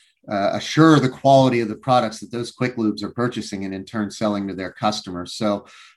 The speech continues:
uh, I would just, you know, close in saying, don't be afraid if A P I comes knocking at the door. We're just out there to ensure that quality engine oils are out there and available to your listeners and available to your listeners' customers.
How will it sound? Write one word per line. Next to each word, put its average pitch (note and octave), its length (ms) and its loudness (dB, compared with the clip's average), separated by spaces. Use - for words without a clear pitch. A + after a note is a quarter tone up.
uh, G#2+ 320 2
I D3+ 140 8
would D#3+ 160 4
just, D3 380 -2
you C#3 180 -2
know, A#2+ 160 2
close C3+ 500 2
in A#2+ 140 -4
saying, B2+ 380 -4
don't C#3+ 180 -2
be D3+ 80 0
afraid C#3+ 300 -4
if C#3 140 -6
A C3+ 120 -4
P C3+ 140 -2
I C3 120 2
comes C3 300 -6
knocking C3 320 -2
at C3 80 -6
the - 60 -12
door. C3 440 0
We're B2+ 200 2
just C3+ 300 -2
out B2+ 240 2
there A#2+ 220 -6
to A#2+ 180 -6
ensure A#2 460 -2
that G#2+ 260 0
quality C3 520 6
engine A2+ 520 -4
oils A2 420 -2
are G#2 100 -2
out A#2 240 2
there A2+ 220 -4
and G2+ 80 -4
available G#2 540 -6
to - 120 -12
your F#2+ 120 -8
listeners C3+ 500 -2
and G#2 80 -6
available G2+ 460 -6
to - 100 -16
your F#2 140 -10
listeners' F#2 380 -14
customers. E2+ 500 -12